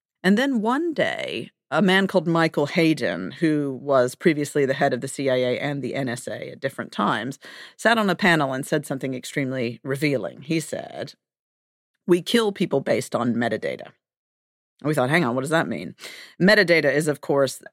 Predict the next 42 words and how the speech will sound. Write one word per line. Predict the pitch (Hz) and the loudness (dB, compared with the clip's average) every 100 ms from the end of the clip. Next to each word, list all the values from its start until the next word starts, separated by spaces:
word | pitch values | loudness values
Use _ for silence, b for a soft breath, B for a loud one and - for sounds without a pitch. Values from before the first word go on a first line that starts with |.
| - | 2
information | 196 196 175 160 165 | 2 4 2 4 2
on | 156 | 0
your | 147 | 0
phone | 139 156 139 131 | 0 -2 0 -2
that | 131 139 | 0 0
isn't | 156 139 - - | 0 -4 -10 -14
the | 165 170 | -2 -2
content | - - 196 180 170 | 0 2 4 4 2
of | 156 143 | 2 0
a | |
text | - 208 - | 0 -2 0
message | 170 147 151 - | 0 0 -2 -2
that | 135 | -4
you | 143 | -2
sent | 139 - 208 | -2 0 0
me, | 156 127 120 | 0 -2 -2
but | 113 147 | -2 -2
it's | 135 - | -2 -4
about | 131 123 117 - - | -2 -2 -4 -8 -12
when | 190 165 170 160 | -6 0 2 2
you | 156 | 0
sent | - 147 - | -2 -4 -4
a | |
message, | 135 123 - 120 - | -4 -4 -4 -6 -4
maybe | 135 120 | -6 -4
where | 127 151 151 | -4 0 2
you | 151 143 | 0 -2
were, | 135 127 110 117 - B B | -2 2 2 2 -2 B B
all | 196 | 4
of | 202 | 4
those | 170 165 180 | 4 4 4
other | 165 | 2
little | 160 175 202 | 2 2 2
bits | 170 147 - | 2 0 -2
of | 139 | -4
details | 139 143 151 110 113 - B B | -4 -2 0 2 0 -4 B B
that | 175 | 0
the | 170 | 2
government | 202 196 170 151 | 4 4 4 2
can | - 156 | 0 0
use | 143 131 | 0 -2
to | - | -4